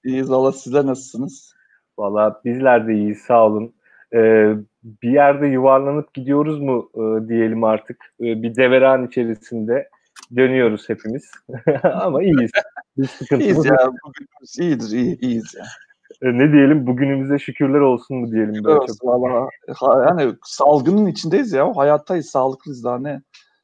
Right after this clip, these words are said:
Speaker 1: ne diyeceğiz?
Speaker 2: Tabii, tabii, tabii, çok hakikaten, e, o konuda şükürler olsun. Peki şimdi Akan Bey, ben önce bir tebrikle başlayayım. Şimdi Akan Bey, Future Bright'ın kurucu ortağı. Future Bright'ın bugün onuncu yılı. Future
Speaker 1: Aa, evet.
Speaker 2: Bright'ın onuncu yılını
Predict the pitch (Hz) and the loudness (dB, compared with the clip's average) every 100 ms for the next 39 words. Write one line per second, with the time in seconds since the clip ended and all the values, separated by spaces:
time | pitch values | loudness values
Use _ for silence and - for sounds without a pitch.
0 | - 135 143 117 123 113 - 101 101 _ | -8 -6 -6 -4 -4 -4 -10 -16 -16 _
1 | _ 120 107 - 107 - 107 - 104 107 | _ -4 -4 -8 -10 -4 -6 -4 -8 -8
2 | 104 _ 107 95 98 107 101 104 - - | -8 _ -14 -12 -10 -10 -10 -12 -12 -8
3 | 104 98 98 - - _ - - - 170 | -4 -4 -8 -16 -20 _ -20 -6 0 0
4 | - 170 139 123 123 127 170 170 131 107 | 2 0 2 2 2 2 2 4 2 2
5 | - _ _ 135 160 160 151 160 - 139 | -4 _ _ 2 4 4 0 -4 -2 -2
6 | 151 151 117 107 - 113 117 _ _ _ | -2 0 2 2 -2 -14 -16 _ _ _
7 | 123 135 139 147 123 139 156 - - - | -2 0 2 2 2 -2 -4 -8 -14 -8
8 | 127 117 110 107 143 - 127 120 120 107 | -8 -2 -2 -4 -10 -6 -4 0 0 0
9 | - 139 160 - - 123 117 110 - 135 | -2 -2 -4 -10 -10 -2 0 0 -2 -8
10 | 113 110 107 117 147 151 151 143 160 - | -8 -8 -4 -2 -2 0 0 2 0 -4
11 | - - _ _ - - 165 165 156 - | -20 -20 _ _ -2 2 4 6 4 2
12 | 170 156 160 170 170 175 170 170 185 | 0 2 4 2 4 6 6 4 2